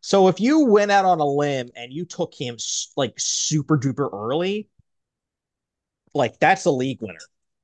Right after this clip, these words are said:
Uh, and I'm pissed that we don't. Oh, wait. I was gonna say we, we don't have him, but you have him.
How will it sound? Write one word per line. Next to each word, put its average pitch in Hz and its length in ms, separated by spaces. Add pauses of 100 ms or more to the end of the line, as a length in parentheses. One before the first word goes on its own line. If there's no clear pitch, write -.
(360)
Uh, 104 600 (580)
and 135 120
I'm 131 100
pissed - 400
that 120 280 (1000)
we 135 160
don't. 127 240 (1600)
Oh, 147 120
wait. 127 320 (200)
I 147 60
was 156 100
gonna 135 100
say 123 60
we, 107 160 (100)
we 127 220
don't 110 300
have 101 240
him, 87 240
but 98 180 (100)
you 123 240
have - 200
him. - 160